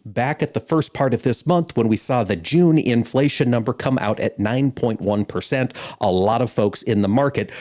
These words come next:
believed that we were going to need to see the Fed move interest rates a full percentage point higher. That's one hundred basis points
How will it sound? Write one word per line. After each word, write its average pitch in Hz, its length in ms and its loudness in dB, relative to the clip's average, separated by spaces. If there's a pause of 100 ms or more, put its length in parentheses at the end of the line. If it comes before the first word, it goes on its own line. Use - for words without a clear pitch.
(180)
believed 117 480 2
that 131 100 2
we 110 120 2
were 110 100 0
going 123 320 0
to 185 60 0
need 131 280 0
to 156 60 0
see 117 220 -2
the 107 100 0
Fed 92 380 0
move 117 340 4
interest 117 420 -2
rates 92 300 0
a 110 120 2
full 151 500 0
percentage 135 640 -2
point 104 240 -2
higher. 113 340 -2
That's 90 240 -4
one 131 200 0
hundred 127 400 0
basis 147 400 -2
points 95 400 -2